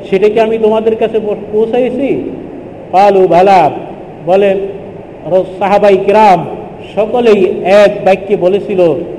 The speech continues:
"হ্যাঁ, আপনি আমাদের কাছে দ্বীনকে পৌঁছাই দিয়েছেন, আল্লাহর পক্ষ থেকে যে আমানত আপনার উপরে অর্পিত ছিল, সেই আমানত আপনি পৌঁছে দিয়েছেন।"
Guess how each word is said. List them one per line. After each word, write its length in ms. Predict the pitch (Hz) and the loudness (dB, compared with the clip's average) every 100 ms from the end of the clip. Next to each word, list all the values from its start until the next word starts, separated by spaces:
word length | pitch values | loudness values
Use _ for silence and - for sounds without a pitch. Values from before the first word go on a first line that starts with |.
| - | -6
"হ্যাঁ, 160 | 185 | -6
আপনি 320 | 170 180 202 190 | 0 -2 0 -2
আমাদের 320 | 170 185 175 165 | 0 -2 -2 -2
কাছে 380 | 170 175 156 - - - - - | -2 0 -2 -2 -8 -14 -16 -12
দ্বীনকে 420 | - 214 208 196 190 | -4 -4 -4 -4 -4
পৌঁছাই 360 | 175 208 202 190 | 0 0 2 0
দিয়েছেন, 440 | 180 180 - 175 156 - - - - | 2 0 2 -2 -2 -6 -10 -12 -12
আল্লাহর 320 | 151 190 196 185 | -2 2 4 2
পক্ষ 260 | 196 185 226 | 0 -2 -2
থেকে 220 | 214 202 | -4 -4
যে 160 | 180 190 | -2 -2
আমানত 520 | 165 180 214 214 180 - - - - - | 0 0 2 2 0 -4 -10 -14 -16 -6
আপনার 380 | 156 160 220 214 | -6 -2 0 0
উপরে 220 | 208 202 | 2 2
অর্পিত 400 | 196 - 190 208 - | 2 -2 -2 -2 -2
ছিল, 420 | 208 202 160 123 - - - | 0 2 2 -2 -8 -10 -4
সেই 120 | 190 | -4
আমানত 480 | 185 185 220 233 226 | -2 0 0 2 2
আপনি 260 | 226 214 196 | 0 -2 0
পৌঁছে 340 | 196 190 196 | -2 -2 -4
দিয়েছেন।" 440 | 175 196 190 185 | -2 -2 0 -2